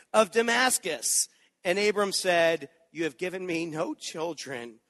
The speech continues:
so a servant in my household will be my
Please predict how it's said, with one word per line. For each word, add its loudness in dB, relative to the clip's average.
so -4
a -2
servant 0
in -4
my -2
household -2
will 0
be -8
my 0